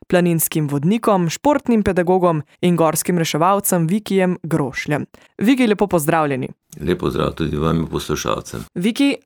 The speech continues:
Speaker 1: alpinizem je poseben šport, eh,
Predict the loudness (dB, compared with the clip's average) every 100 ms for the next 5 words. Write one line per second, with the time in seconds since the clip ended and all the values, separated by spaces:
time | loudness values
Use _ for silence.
0 | _ _ -4 0 0 2 2 0 2 0
1 | 0 -6 -8 -4 0 0 0 0 -2 -4
2 | -4 0 0 0 -6 -2 0 2 0